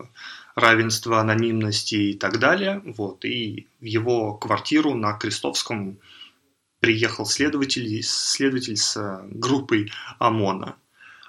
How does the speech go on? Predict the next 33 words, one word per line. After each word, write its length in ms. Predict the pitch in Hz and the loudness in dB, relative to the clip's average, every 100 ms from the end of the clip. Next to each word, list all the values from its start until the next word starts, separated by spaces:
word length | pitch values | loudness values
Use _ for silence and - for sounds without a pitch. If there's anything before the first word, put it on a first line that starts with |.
| - - | -12 4
Павел 760 | 120 110 110 104 98 98 98 - | 4 6 4 2 0 -4 -4 -2
очень 260 | 113 - | 0 0
испугался, 720 | 107 - 117 127 196 220 - 127 | 0 -2 2 4 6 4 0 0
он 320 | 107 98 98 | -2 -4 -4
не 60 | |
стал 640 | 104 - 107 98 95 95 101 | -2 0 2 2 -2 -6 -8
вообще, 320 | 101 - - | -6 -4 -4
в 80 | - | -2
принципе, 360 | 127 120 - - | 0 0 -2 -6
даже 220 | 95 - _ | -8 -8 _
подходить 440 | - - 107 104 104 | -8 -4 -2 -4 -2
к 40 | |
двери, 720 | 107 107 117 120 135 - 107 - | 4 4 4 0 -2 -4 -10 -12
не 80 | - | 0
то 140 | 127 | 0
что 160 | - 139 | 2 0
там 180 | 135 | 2
открывать. 680 | 120 - 117 110 110 113 - _ - - _ - | 0 0 0 2 0 0 -8 _ -20 -20 _ 0
А 200 | 110 98 | 2 4
в 80 | |
свою 380 | - 117 104 104 - | 2 2 0 0 0
очередь, 800 | 151 214 - 117 95 90 - - _ _ _ - | 0 4 4 4 0 -4 -10 -12 _ _ _ -16
омон 640 | - 101 101 151 165 - - | -4 -2 0 0 0 -4 -6
так 200 | 117 113 | -6 -2
и 40 | |
не 100 | 117 | -2
решился 360 | 104 - 135 123 | 0 0 -2 -4
взломать 520 | 110 - 131 139 101 | -6 2 4 4 -2
дверь. 360 | - 101 - - _ | -6 -12 -12 -16 _
Любопытно, 600 | 110 98 104 - 156 151 | -8 -4 -4 -2 -2 -2
что 280 | 143 - 113 | -4 -2 0
их 220 | 127 127 - | 0 -4 -8
остановило. 920 | 127 - 117 117 131 123 - - - | -8 -4 -4 -2 -4 -6 -6 -8 -12